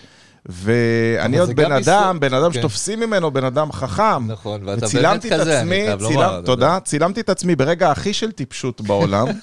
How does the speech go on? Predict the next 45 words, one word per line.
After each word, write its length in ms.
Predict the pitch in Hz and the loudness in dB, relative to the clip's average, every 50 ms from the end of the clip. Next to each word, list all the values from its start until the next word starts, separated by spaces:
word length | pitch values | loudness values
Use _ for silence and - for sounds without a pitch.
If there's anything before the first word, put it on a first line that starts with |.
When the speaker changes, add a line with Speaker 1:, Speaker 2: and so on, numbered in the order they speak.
| - 302 - - - _ | -12 -14 -14 -14 -16 _
Speaker 2:
<laughs> 340 | - - _ _ - - | -20 -20 _ _ -14 -12
Speaker 1:
ו-, 540 | 110 98 98 110 131 135 131 127 127 123 120 113 | -10 -8 -2 0 2 4 4 4 4 4 4 2
ושלחתי 440 | 113 120 - 139 143 151 - - 196 | 2 2 2 2 2 2 0 0 -4
את 80 | 185 - | -2 -2
הסרטון. 680 | 160 - - 131 117 110 - 120 123 123 151 180 190 147 _ - | -4 -2 0 0 0 0 2 2 4 4 2 2 -2 -8 _ -2
יוכלו 360 | 117 117 117 120 139 151 165 | 0 0 0 2 2 2 2
לראות 320 | 160 151 131 143 139 - | 2 2 2 2 2 0
את 60 | 147 123 | -2 -2
זה 100 | 127 120 | 0 0
מי 100 | 127 127 | 0 0
שלא 260 | - 139 131 135 131 | 2 2 2 2 2
מנוי 260 | 131 127 123 127 131 | 2 0 0 0 0
לשיעור 420 | 127 127 - - 123 127 123 120 | 0 0 0 2 2 4 4 4
היומי, 300 | 117 113 113 123 143 135 | 4 4 4 2 2 2
אז 100 | 117 104 - | 0 0 0
כדאי 260 | - 107 110 131 143 | -2 2 2 2 2
שתירשמו, 560 | - - 151 - 127 107 107 - 170 180 160 | 2 0 -2 -2 0 -2 0 0 0 0 2
ואז 160 | 131 120 117 | 2 2 2
תראו 360 | - - 135 143 160 160 156 143 | 2 0 0 2 4 2 2 2
מלא 200 | 143 135 147 156 | 2 2 2 2
רגעים 320 | 156 156 143 151 160 165 | 2 2 2 0 0 0
חכמים, 440 | - 139 - 107 139 170 180 151 135 | -4 -4 -2 -2 -2 0 -2 -2 -2
לא 80 | 143 | -2
של 140 | 143 - 147 | -2 -2 -6
טיפשות, 420 | 135 - - - - 202 196 190 - - - 104 107 - | -6 -6 -8 -2 2 4 4 4 2 0 -8 -8 -8 -8
Speaker 2:
<laughs> 200 | - - - - | -8 -12 -8 -2
Speaker 1:
אבל 260 | 110 107 110 127 123 | -2 2 2 4 4
היום 240 | 123 135 175 196 196 | 4 4 4 2 0
חלקתי 480 | - 92 151 151 160 170 - - 160 143 | -2 0 0 2 2 0 -2 -2 -2 -2
רגע 200 | 147 147 147 143 | 0 0 -2 -2
של 160 | - 147 131 | -2 -2 -2
טיפשות, 460 | 120 123 113 - - 127 113 - - | -2 -4 -6 -4 -4 -4 -4 -6 -6
ואני 160 | 104 113 117 | -8 -6 -6
אספר 340 | 120 - - 120 - 156 165 | -6 -8 -10 -4 -2 -2 -2
לך 140 | 151 139 147 | 0 0 -2
מה, 300 | 135 127 139 165 190 220 254 _ | 0 2 2 2 0 0 -4 _
Speaker 2:
כן. 220 | - - 98 92 90 85 - - | -10 -8 -8 -8 -8 -10 -10 -8
Speaker 1:
וזה 160 | 107 107 113 120 | -6 0 2 2
יוביל 240 | 120 107 139 170 185 | 2 2 2 0 0
אותנו 280 | 180 - 175 156 143 | 2 2 0 0 2
גם 220 | 127 143 143 147 143 | 0 0 0 0 0
לכלי 420 | 139 135 123 110 - - 139 139 | 0 0 0 -2 -2 -2 -2 0
נוסף 360 | 135 - - - 127 120 - | 0 -2 0 0 0 0 0
לניהול 340 | 123 120 117 113 113 113 110 | 0 -2 0 2 2 0 0
זמן. 360 | 104 101 104 104 101 98 95 | -2 -2 0 0 0 0 -2